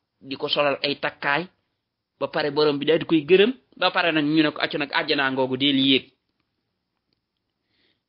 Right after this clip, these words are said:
Day yéeg rek di jàng. Di yéeg di jàng, di yéeg di jàng, di jàng di yéeg, di jàng di yéeg.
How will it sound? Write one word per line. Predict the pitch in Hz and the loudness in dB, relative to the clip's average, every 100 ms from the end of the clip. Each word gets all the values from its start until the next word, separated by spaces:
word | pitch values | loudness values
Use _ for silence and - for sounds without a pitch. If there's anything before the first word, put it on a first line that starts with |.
| _ _ _ _ _ | _ _ _ _ _
Day | - 156 151 | -2 2 4
yéeg | 151 131 | 4 4
rek | 123 | 2
di | 131 | 0
jàng. | 123 110 107 - _ _ _ _ _ _ _ _ _ _ | -2 -4 -8 -20 _ _ _ _ _ _ _ _ _ _
Di | 151 135 135 | -4 2 2
yéeg | 123 | 2
di | 120 127 | -2 -2
jàng, | 131 110 - _ _ _ | -2 -4 -12 _ _ _
di | 131 143 147 | -6 2 2
yéeg | 135 | 2
di | 123 127 | -2 -2
jàng, | 139 135 - - - _ _ _ _ _ _ - | -2 -2 -8 -18 -20 _ _ _ _ _ _ -10
di | 160 | -4
jàng | 160 151 143 | 0 0 0
di | 147 | 2
yéeg, | 147 143 | 2 0
di | 143 143 | -4 -2
jàng | 151 | -2
di | 151 147 147 | -2 -2 0
yéeg. | 147 | -2